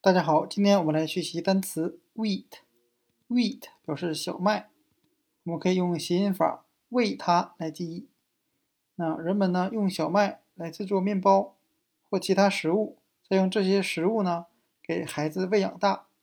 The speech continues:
所以我们可以由“喂它”来联想到面包，再由面包联想到小麦制作的面包。那 wheat 这个单词，它还有词中词 eat，吃的含义。正像我刚才说的，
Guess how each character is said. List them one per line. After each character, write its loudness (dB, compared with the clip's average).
所 -4
以 0
我 -4
们 -6
可 -4
以 -2
由 0
“喂 -2
它” -2
来 -4
联 -2
想 -4
到 -2
面 0
包， 2
再 0
由 4
面 0
包 4
联 -8
想 -4
到 0
小 -6
麦 2
制 -14
作 -4
的 -4
面 -4
包。 -2
那 2
wheat 4
这 -4
个 2
单 0
词， -4
它 -14
还 0
有 4
词 -8
中 -2
词 -4
eat， 2
吃 2
的 2
含 -6
义。 -8
正 0
像 6
我 4
刚 0
才 2
说 2
的， -2